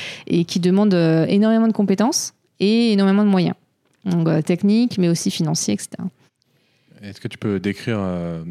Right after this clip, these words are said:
Speaker 2: en globalité ce que c'est un mooc, en fait ? Parce que
Speaker 1: Mm.
Speaker 2: peut-être, euh, là, on a dit que c'est un, un
Speaker 1: C'est une
Speaker 2: cours, un cours
Speaker 1: formation.
Speaker 2: en ligne, mais c'est
Speaker 1: Ouais.
Speaker 2: super vaste. Est-ce que
Speaker 1: Ouais.
Speaker 2: c'est un P D F ou, euh ?
Speaker 1: Ah ouais, non.
Speaker 2: <laughs>
Speaker 1: Alors, un mooc, en fait, déjà, euh,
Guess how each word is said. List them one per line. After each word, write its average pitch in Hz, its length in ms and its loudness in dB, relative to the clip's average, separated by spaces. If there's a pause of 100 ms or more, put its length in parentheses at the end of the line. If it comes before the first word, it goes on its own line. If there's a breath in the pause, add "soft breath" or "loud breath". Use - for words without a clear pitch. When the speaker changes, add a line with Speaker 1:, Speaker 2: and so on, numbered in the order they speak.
Speaker 2:
en 90 120 -8
globalité 92 440 -6
ce - 60 -8
que - 100 -8
c'est - 140 -8
un 92 120 -4
mooc, 110 200 -6
en 90 80 -8
fait ? - 240 -10
Parce - 140 -12
que 247 220 2
Speaker 1:
Mm. - 20 -4
Speaker 2:
peut-être, - 320 -8
euh, 87 200 -4
là, 98 100 -4
on 95 100 -4
a 95 80 -4
dit 98 160 -14
que - 60 -16
c'est 95 120 -6
un, 87 160 -8
un 82 40 -12 (460)
Speaker 1:
C'est - 120 0
une 185 60 2
Speaker 2:
cours, - 120 2
un - 20 2
cours 170 60 2
Speaker 1:
formation. 113 320 2
Speaker 2:
en 98 40 4
ligne, 135 220 0
mais 104 100 -4
c'est 190 140 -2
Speaker 1:
Ouais. 175 80 2
Speaker 2:
super 95 240 -4
vaste. 127 280 -8 (260)
Est-ce - 120 -12
que - 80 -6
Speaker 1:
Ouais. 98 60 -2
Speaker 2:
c'est - 80 -6
un 90 80 -6
P 98 100 -10
D 95 240 -6
F - 140 -18
ou, 95 120 -12
euh ? 90 120 -12 (160)
Speaker 1:
Ah 220 200 2
ouais, 247 140 4
non. 240 240 2 (260)
Speaker 2:
<laughs> - 240 -10
Speaker 1:
Alors, 220 360 2
un 208 240 2
mooc, 277 400 4
en 240 100 4
fait, 254 320 0
déjà, 240 560 4
euh, - 40 -2